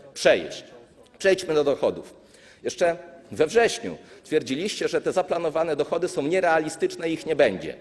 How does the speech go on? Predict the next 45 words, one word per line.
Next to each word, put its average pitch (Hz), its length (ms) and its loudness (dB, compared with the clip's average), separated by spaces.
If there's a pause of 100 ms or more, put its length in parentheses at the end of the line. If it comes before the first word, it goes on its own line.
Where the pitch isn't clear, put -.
(340)
Po 151 80 2
przejęciu 190 440 0
władzy 165 360 0
nagle 151 240 0
wam 151 160 2
się 147 160 -2
odmieniło 147 480 0
i 160 80 2
z 113 60 -6
wielką 185 360 2
nadzieją 151 500 2 (220)
patrzycie 139 560 0 (160)
na 120 180 2
zaplanowane 113 800 0 (160)
przychody. 95 500 -4 (360)
Ta 151 120 6
wasza 185 400 2
nadzieja 202 320 2
jest 202 300 -2
tak 190 200 2
wielka, 165 360 2
że 165 120 -2
wpisaliście 170 580 -4
nawet 156 320 -2
sześć 185 260 -2
miliardów 151 500 -2
złotych 127 720 -2
wpłaty 170 420 0
z - 60 -14
ty-, - 140 -10
z - 100 -4
N 151 140 0
B 143 120 2
P, 131 200 0
którego 165 340 -2
nie 175 120 0
będzie, 147 340 2
bo 156 120 2
N 147 120 0
B 139 100 0
P 151 140 -4
będzie 143 240 -6
miał 135 160 0
podobno 127 400 -2
dwadzieścia 113 440 -4